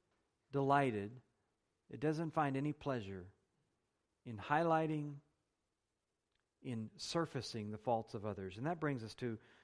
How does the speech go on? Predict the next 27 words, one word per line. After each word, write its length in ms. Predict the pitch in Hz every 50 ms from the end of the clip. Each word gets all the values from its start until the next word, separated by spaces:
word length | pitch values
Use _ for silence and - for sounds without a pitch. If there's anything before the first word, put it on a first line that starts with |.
| _ -
the 60 | 120 -
final 400 | - 139 135 131 123 113 113 -
antithesis 720 | 120 120 110 - - 143 - - 113 - - 113 101 -
that 120 | 117 110
Paul 340 | - - 123 120 120 120 - - _ _ _ _ _ _ _ _ _ _ -
highlights 440 | - 143 139 131 120 120 117 - -
here. 140 | 131 131
He 60 | 147 139
says, 260 | - 143 135 117 123
"Love 200 | 143 151 151 139
doesn't 240 | 151 147 127 135 127
rejoice 460 | 127 123 113 139 139 135 123 - -
in 80 | 123
wrongdoing," 640 | 120 123 123 120 120 117 110 127 120 107 98 92 92 - -
or 140 | 120 127 127
it 40 |
doesn't 240 | 120 151 151 139 147 127
rejoice 420 | 127 123 123 135 131 127 - -
in 80 | 123 117
unrighteousness, 720 | 113 113 127 143 151 143 - 123 107 - - 107 95 - -
as 60 | 107
some 220 | - - 117 110
versions 340 | 104 110 107 98 107 104 92
say. 260 | - - 110 120 143 143 _ _ _ _ _ _ _ _ _ _ _ _ _ _ _ _ _ _ _ _ _ _ _ _ _ _ _ _ _ _ _ _ _ _ _ _ _ _ _
And 100 | - 170
this 120 | 180 175 -
is, 240 | 240 - - -